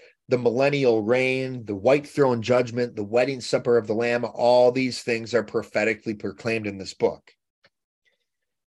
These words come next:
And these are all future events that God told the Apostle John about, things that would happen once God has enough value to respond.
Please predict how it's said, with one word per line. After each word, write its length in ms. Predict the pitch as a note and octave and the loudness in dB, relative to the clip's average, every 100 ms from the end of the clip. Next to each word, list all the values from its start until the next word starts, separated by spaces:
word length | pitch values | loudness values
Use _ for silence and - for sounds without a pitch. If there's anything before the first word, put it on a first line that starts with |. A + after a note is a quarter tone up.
| - | -12
And 100 | A#2 | -4
these 160 | B2+ B2+ | 0 2
are 180 | B2 - | 2 2
all 380 | G#2 A2 B2+ | 4 6 4
future 600 | C3+ - G#2+ A#2 - D#3+ F3+ | 2 -4 -6 -4 -2 0 0
events 680 | C3+ G#2 B2+ - - - _ _ _ _ _ - | 0 -2 -6 -8 -10 -12 _ _ _ _ _ -4
that 180 | G#2+ | -2
God 380 | - A2 C3 C3 | 2 2 2 0
told 280 | B2 B2+ B2+ | 0 0 2
the 100 | B2 | 0
Apostle 500 | A2 G#2 F#2+ F#2+ F#2 | -2 0 -2 -2 -10
John 320 | F#2+ A2+ F3 | -4 -2 0
about, 380 | A3 F2 D#2+ - - - | -2 -6 -10 -14 -14 -4
things 260 | B2 B2 | -4 2
that 220 | A#2+ G2 | 0 0
would 180 | G#2 A#2 | 4 4
happen 720 | G2 A2 D#3+ - D#2+ G2 F#3 - _ _ _ _ _ _ _ _ _ | 4 0 0 -2 -12 -10 -14 -16 _ _ _ _ _ _ _ _ _
once 480 | G2+ A2 D3+ - - | 0 2 2 -4 -4
God 300 | A2 G#2+ A#2 | 2 4 2
has 440 | A2 G#2+ G2+ G#2 A#2 | 0 0 0 0 0
enough 360 | G#2+ G2+ G#2 | 0 -2 -4
value 600 | G#2 G#2 F#2+ G2 G#2 G#2 | -4 -2 -2 -2 -4 -6
to 180 | G#2 G#2+ | -6 -6
respond. 560 | F2+ F#2 - - - | -6 -8 -8 -8 -12